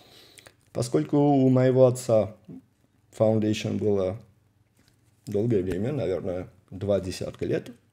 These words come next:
я понимаю, как это работает и почему,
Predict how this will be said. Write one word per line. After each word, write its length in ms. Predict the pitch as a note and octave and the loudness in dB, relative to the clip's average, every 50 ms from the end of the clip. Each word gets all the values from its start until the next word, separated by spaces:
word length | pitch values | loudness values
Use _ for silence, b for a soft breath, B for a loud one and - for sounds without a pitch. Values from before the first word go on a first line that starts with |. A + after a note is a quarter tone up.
| _ _ _ _ - | _ _ _ _ -6
я 180 | B2 A#2 B2+ | -4 -2 -2
понимаю, 420 | B2+ C#3 B2 A#2+ A#2+ A#2+ C#3 D3+ D3 | 0 2 2 2 2 2 0 0 0
как 200 | - A#2+ A#2+ B2 | -2 -2 -2 -2
это 140 | B2+ - A2+ | -2 -2 -2
работает 520 | G#2 G2 G#2 B2+ C#3+ C#3 C#3 B2+ B2 B2+ | -2 -2 -2 -2 0 2 2 0 0 0
и 140 | B2+ A#2+ A#2+ | 0 -2 0
почему, 680 | B2 A#2 G#2+ - - - B2 B2 B2+ A2+ F2+ E2+ | 0 -2 -4 -2 -2 0 2 4 2 2 0 -4